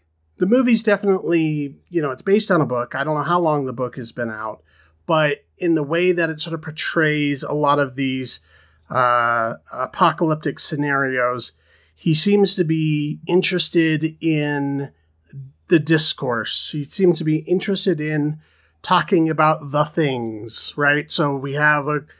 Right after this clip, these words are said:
a global pandemic that's starting. We have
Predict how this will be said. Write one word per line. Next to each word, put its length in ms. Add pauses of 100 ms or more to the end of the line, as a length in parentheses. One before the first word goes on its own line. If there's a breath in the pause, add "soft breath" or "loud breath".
(180 soft breath)
a 120
global 520
pandemic 920
that's 320
starting. 680
We 160
have 480